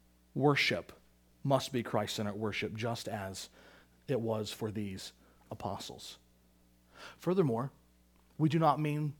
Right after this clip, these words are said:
the simple worship, uh, that we engage in like this on Sunday mornings. In the New Testament, really, as much as the Old Testament as well, we see worship is not just about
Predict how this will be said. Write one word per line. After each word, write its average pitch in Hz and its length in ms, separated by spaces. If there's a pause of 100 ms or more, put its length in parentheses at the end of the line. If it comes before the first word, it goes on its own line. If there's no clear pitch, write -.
(120)
the 143 80
simple 151 540
worship, 139 500
uh, 139 220
that 131 260 (460)
we 170 300
engage 151 480
in 143 120
like 135 260
this 170 220
on 131 120
Sunday 147 220
mornings. 170 440 (1200)
In 147 80
the 147 40
New 156 120
Testament, 156 560 (580)
really, 175 540 (140)
as 156 200
much 185 200
as 180 80
the 160 100
Old 226 160
Testament 170 360
as 143 120
well, 175 400 (260)
we 190 120
see 202 220
worship 190 520
is 165 140
not 196 300
just 185 200
about 160 360